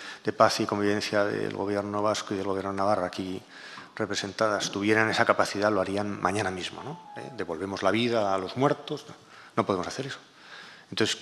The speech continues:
¿qué es lo que podemos hacer? Eh, podemos hacer cosas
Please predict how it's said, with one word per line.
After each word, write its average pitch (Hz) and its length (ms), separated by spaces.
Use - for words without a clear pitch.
¿qué 135 120
es 131 120
lo 139 140
que 139 100
podemos 123 400
hacer? 113 280
Eh, 98 800
podemos 127 260
hacer 135 300
cosas - 720